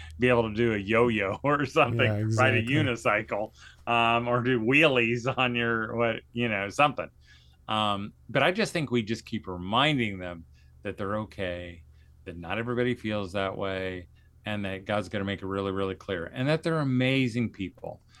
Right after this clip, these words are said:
Speaker 1: Um, because everybody likes to be told they're amazing, because they are amazing. You're not just making it up. You're, it's the truth. Um, and be prac-, you know, and be, not practical, b-, be specific.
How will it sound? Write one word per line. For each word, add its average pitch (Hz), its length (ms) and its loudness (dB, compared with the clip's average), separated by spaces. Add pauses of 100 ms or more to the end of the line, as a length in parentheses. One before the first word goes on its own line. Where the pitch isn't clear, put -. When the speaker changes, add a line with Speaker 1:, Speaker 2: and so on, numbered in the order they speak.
(300)
Speaker 1:
Um, 101 260 0
because 165 260 -2
everybody 190 380 2
likes 131 220 4
to - 40 -14
be 98 100 -2
told 92 280 -4
they're 90 100 0
amazing, 87 640 -8
because 147 300 2
they 170 180 6
are 151 300 8
amazing. 98 360 2
You're 107 100 0
not 151 200 4
just 131 180 0
making 127 420 4
it 92 120 2
up. 131 260 4 (440)
You're, 147 160 2
it's 156 200 2
the 131 120 -4
truth. 143 760 4 (360)
Um, 117 300 4
and 151 160 0
be 240 120 4
prac-, 202 400 0
you 165 80 0
know, 160 160 4
and 151 200 0
be, 156 260 2 (300)
not 113 180 -4
practical, 92 500 -6 (160)
b-, 127 80 -10 (140)
be 160 200 6
specific. - 800 -4